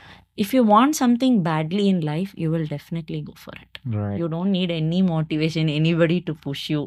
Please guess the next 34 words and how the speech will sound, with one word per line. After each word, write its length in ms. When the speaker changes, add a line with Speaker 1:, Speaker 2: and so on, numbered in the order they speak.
Speaker 1:
Nothing 400
needed. 360
Speaker 2:
Yeah, 320
and 380
that, 160
that 160
is 80
a 60
great 360
point 320
as 200
well, 160
you 340
know, 380
um, 580
when 180
you 200
have 320
a 160
big, 300
big 220
goal, 400
uh, 200
that 260
appears 720
too 300
big 420
to 160
achieve, 460
it 220
can 320
be 180
a 80
bit 280